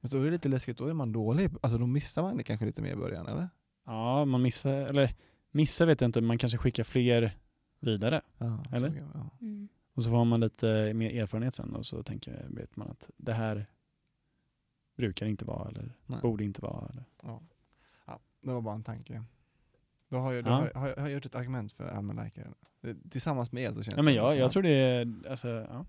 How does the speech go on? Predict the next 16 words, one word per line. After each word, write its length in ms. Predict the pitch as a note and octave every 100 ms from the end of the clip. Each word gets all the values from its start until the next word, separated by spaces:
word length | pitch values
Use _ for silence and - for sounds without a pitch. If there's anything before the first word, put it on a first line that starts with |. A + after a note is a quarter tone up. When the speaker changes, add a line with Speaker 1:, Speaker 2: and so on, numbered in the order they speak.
| - -
Speaker 1:
Ja. 220 | B2 A#2 A#2+ _ - - _ - - C3+
Speaker 2:
Och 200 | B2+ A#2+ A2+ G#2+
många 300 | C3+ B2 A#2+
som, 300 | A#2 B2 A#2+ A#2+ A#2+ B2 B2 C3
där 60 | B2
man 140 | A#2+
varit 160 | D3 -
på 80 | C3+
vårdcentral 380 | G#2 G#2 G#2+
är 40 | B2
ju 120 | A#2+
det 80 | A#2+
här 80 | G#2+
med 340 | G#2 G2+ G#2+
familjeliv 640 | - A2 G#2+ G2+ G2+ G2 -
och 140 | -